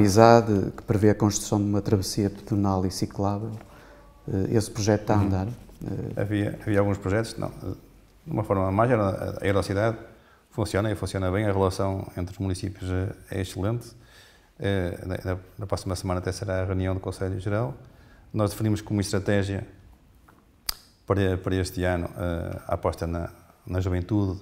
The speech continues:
Speaker 2: e na área ambiental. São projetos dessa natureza que nós temos vindo a desenvolver e a fazer trabalhos na, nessa matéria. Em termos daquilo que são projetos, eh, mais de facto que se, que se tinha já anunciado, eh,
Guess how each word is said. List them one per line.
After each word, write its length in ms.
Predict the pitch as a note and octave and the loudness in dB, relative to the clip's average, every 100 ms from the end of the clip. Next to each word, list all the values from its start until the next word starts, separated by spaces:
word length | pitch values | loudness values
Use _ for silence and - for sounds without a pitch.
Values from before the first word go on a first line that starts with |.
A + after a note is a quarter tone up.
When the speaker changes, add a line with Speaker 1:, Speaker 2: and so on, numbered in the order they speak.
| - | -8
Speaker 2:
e 40 | F#2+ | -2
na 100 | F#2+ | 0
área 420 | F#2 F2 F#2+ F#2+ - - | 0 0 -2 -6 -10 -4
ambiental. 580 | F#2 F#2 F2 G#2 B2 - - - _ | -2 -2 0 -2 -2 -6 -20 -20 _
São 180 | - F#2+ | -8 -6
projetos 320 | F#2 F#2+ F#2 | -2 -2 -2
dessa 200 | G2 F#2 | -4 -4
natureza 380 | F#2 F#2 F#2+ F#2 | -4 -4 -2 -4
que 100 | F#2 | -4
nós 420 | F#2 F#2 - - - | -6 -8 -12 -20 -8
temos 220 | F#2+ F#2 | -4 -2
vindo 400 | F#2 F#2 G2+ A2+ - - _ _ _ | -2 -4 -4 -8 -14 -20 _ _ _
a 80 | - | -4
desenvolver 640 | G2 F#2+ F#2+ F#2 G#2+ C3+ - | 0 0 2 2 2 0 -4
e 40 | F#2 | -6
a 20 | |
fazer 380 | G2 F#2 F#2+ G2+ | -2 -2 -4 -6
trabalhos 560 | G2 F#2+ F#2 F2 - | -2 0 0 -4 -8
na, 180 | F#2+ G2 - - | -8 -8 -12 -10
nessa 240 | G2 F#2+ G2 | -6 -4 -2
matéria. 480 | F#2+ G2 G#2 C#3 - - _ _ _ _ _ - | -2 -2 -4 -6 -10 -20 _ _ _ _ _ -6
Em 60 | A#2 | -2
termos 200 | A#2 A2 | 0 2
daquilo 200 | A2 G#2+ | 2 0
que 40 | |
são 160 | - G#2+ | 0 -2
projetos, 600 | G#2+ G#2+ G#2+ - - - | 0 0 0 -4 -14 -10
eh, 380 | - A#2 A2+ - - - _ _ | -8 -6 -6 -10 -16 -20 _ _
mais 220 | G#2 G#2 A2 G2+ | 0 2 2 0
de 60 | |
facto 260 | G#2 F#2+ - | -2 -4 -8
que 120 | - | -16
se, 300 | - G2 G2+ | -6 -4 -4
que 80 | - | -8
se 60 | - | -6
tinha 260 | G2+ G2 | -4 -2
já 460 | G2 G#2 G#2+ A2 - | 0 0 0 -2 -4
anunciado, 760 | G2 G2+ A2 - A2 G#2+ A#2+ D3 - - - - - - - - | -4 -2 -2 -2 -2 -2 -2 -6 -14 -20 -20 -20 -20 -20 -20 -8
eh, 540 | - G2+ G2 G2 G2 | -2 0 0 -2 -4